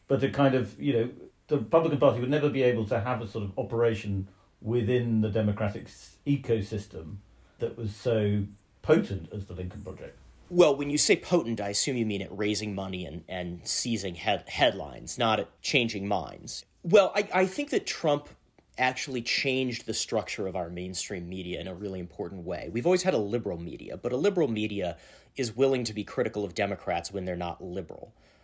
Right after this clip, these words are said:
Speaker 2: It's an ideological force. What happened under Trump is that the media had stopped being liberal and became partisan, right? A liberal media is always going to favor the liberal party, so they're going to prefer the Democrats to the Republicans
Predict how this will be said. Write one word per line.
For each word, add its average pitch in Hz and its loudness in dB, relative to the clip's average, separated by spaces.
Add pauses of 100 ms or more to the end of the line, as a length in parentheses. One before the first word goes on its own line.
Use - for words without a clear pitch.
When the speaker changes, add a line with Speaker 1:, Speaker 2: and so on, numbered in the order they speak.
Speaker 2:
It's 110 -4
an 117 -2
ideological 101 2
force. - -12
What 117 -2
happened 185 -2
under 101 -4
Trump 123 -4
is 95 -8
that 98 -8
the 104 -12
media 135 -2
had 104 -6
stopped 127 0
being 95 -4
liberal 104 -2
and 95 -10
became 95 -10
partisan, - -8 (680)
right? 87 -4 (180)
A 143 0
liberal 175 6
media 131 0
is 110 0
always 117 4
going 104 -2
to - -14
favor 104 -2
the 92 -6
liberal 90 -4
party, 76 -8
so - -8
they're 104 -4
going 107 -2
to 107 -10
prefer 101 -8
the 90 -10
Democrats 85 -8
to - -18
the - -12
Republicans 101 -2